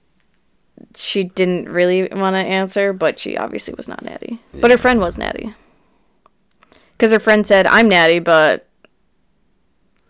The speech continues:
Speaker 1: and then the girl was just like, "Can I answer that?"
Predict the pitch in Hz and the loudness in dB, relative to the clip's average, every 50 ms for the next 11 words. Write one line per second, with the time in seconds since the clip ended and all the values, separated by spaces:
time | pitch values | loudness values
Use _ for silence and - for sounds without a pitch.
0 | _ _ - 190 185 185 180 180 175 185 185 180 185 180 180 - - 180 175 180 | _ _ -6 -4 -2 -2 -2 -2 -2 -2 -2 -2 -2 -4 -6 -4 -4 -4 -4 -4
1 | - _ _ _ _ _ _ _ _ _ _ _ - - 202 208 214 214 - - | -8 _ _ _ _ _ _ _ _ _ _ _ -8 -4 -2 0 0 0 0 0
2 | 180 190 202 214 - 262 269 277 285 269 285 294 302 302 302 - | 0 -2 -2 -2 -4 -4 -2 0 0 2 2 2 2 0 -2 -4